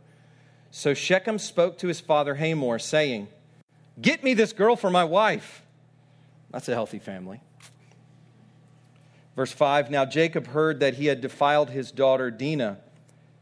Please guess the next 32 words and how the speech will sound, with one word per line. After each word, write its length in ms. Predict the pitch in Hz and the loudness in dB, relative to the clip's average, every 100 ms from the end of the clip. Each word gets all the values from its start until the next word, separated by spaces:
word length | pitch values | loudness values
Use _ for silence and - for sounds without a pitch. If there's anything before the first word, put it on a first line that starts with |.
| _ _ _ | _ _ _
but 140 | - 135 | -4 -2
his 160 | 135 | -2
sons 360 | - 170 190 147 | 0 2 2 0
were 140 | 131 | -4
with 180 | 131 143 | -2 -2
his 160 | 147 123 | -4 0
livestock 640 | 135 165 - - 117 120 | 0 0 -2 -2 -4 -2
in 100 | 120 | -8
the 60 | |
field. 460 | 120 - 233 123 104 - - _ | -8 -6 -2 -2 -4 -14 -20 _
So 160 | - 147 | -10 -4
Jacob 340 | 151 165 190 | 0 2 0
held 240 | 139 147 131 | 0 -2 -2
his 180 | 135 | -10
peace 400 | - - 208 139 | -12 -6 -6 -6
until 240 | 127 117 117 | -8 -8 -4
they 120 | 117 | -4
came. 400 | - 135 104 92 - _ _ _ _ _ _ _ _ _ _ - | -2 -4 -4 -8 -18 _ _ _ _ _ _ _ _ _ _ -16
And 120 | 117 117 | -10 -4
Hamor, 320 | 143 143 127 | -2 0 -2
the 100 | 110 | -2
father 360 | - 131 127 | 2 2 0
of 80 | 113 | -6
Shechem, 380 | - 151 147 127 | -2 -2 -2 -4
went 120 | 131 | -2
out 200 | 139 143 | 0 -2
to 80 | 131 | -4
Jacob 300 | 127 127 113 | -4 -4 -6
to 80 | 120 | -12
speak 280 | - 160 160 | -8 -6 -6
with 120 | 120 | -8
him. 180 | 101 | -10